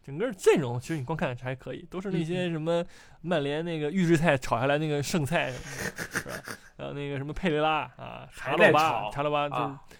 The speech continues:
Speaker 1: 非比查洛巴啊。
Speaker 2: 嗯。
Speaker 1: 但是就是，对吧？都是老英超了，说白了，
Speaker 2: 嗯。
Speaker 1: 还可以。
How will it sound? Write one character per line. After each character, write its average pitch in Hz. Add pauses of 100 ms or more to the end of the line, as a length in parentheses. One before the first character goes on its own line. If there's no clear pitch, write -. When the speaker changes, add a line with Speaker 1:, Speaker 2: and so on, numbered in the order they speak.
Speaker 1:
非 202
比 131
查 123
洛 135
巴 127 (160)
啊。 -
Speaker 2:
嗯。 143 (240)
Speaker 1:
但 135
是 139
就 131
是， 135
对 127
吧？ -
都 143
是 156
老 147
英 143
超 175
了， 170 (300)
说 -
白 143
了， 139 (340)
Speaker 2:
嗯。 - (600)
Speaker 1:
还 -
可 185
以。 208